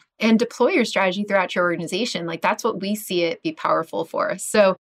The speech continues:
we hope everybody on here will read our book when it comes out, product operations dot com, if you wanna get ahead of it.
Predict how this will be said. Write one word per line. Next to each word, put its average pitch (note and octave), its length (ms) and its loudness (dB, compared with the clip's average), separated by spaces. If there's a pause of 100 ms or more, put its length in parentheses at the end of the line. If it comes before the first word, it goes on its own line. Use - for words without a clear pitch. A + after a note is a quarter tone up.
(380)
we G#3+ 60 2
hope A#3+ 280 4
everybody G3+ 420 4
on F#3+ 160 2
here A#3+ 260 4
will A#3 160 2
read F#3+ 180 2
our F#3 120 6
book - 280 -2
when - 120 -2
it E3+ 80 -6
comes F3 320 -6
out, E3+ 340 2
product F3 280 -2
operations F3 520 -2
dot E3 180 -2
com, E3+ 320 2
if G3+ 160 -4
you E3+ 80 0
wanna E3+ 160 -2
get D#3+ 160 2
ahead E3 200 0
of E3+ 100 0
it. A3 160 4